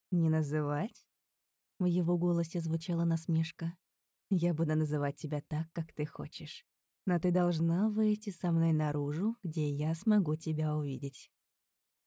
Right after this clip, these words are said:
«И тогда я проснусь», печально подумала она. «А этого, Риан, я не хочу.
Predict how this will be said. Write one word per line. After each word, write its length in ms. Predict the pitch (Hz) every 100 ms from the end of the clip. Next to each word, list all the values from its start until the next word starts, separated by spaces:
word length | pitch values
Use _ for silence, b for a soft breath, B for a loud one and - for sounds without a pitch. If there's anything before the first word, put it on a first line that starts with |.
| _
«И 80 | 202
тогда 320 | 180 185 170
я 180 | 202 220
проснусь», 680 | - 202 - 175 180 - - _ _ _ _ _ -
печально 480 | 170 - 165 165 160
подумала 480 | 165 160 160 156
она. 360 | 160 156 151 156 _ _ _ _ -
«А 140 | 185
этого, 460 | 190 202 190 180 170
Риан, 320 | 185 190 180
я 200 | 175 180
не 140 | 190
хочу. 580 | 180 185 - - 180 165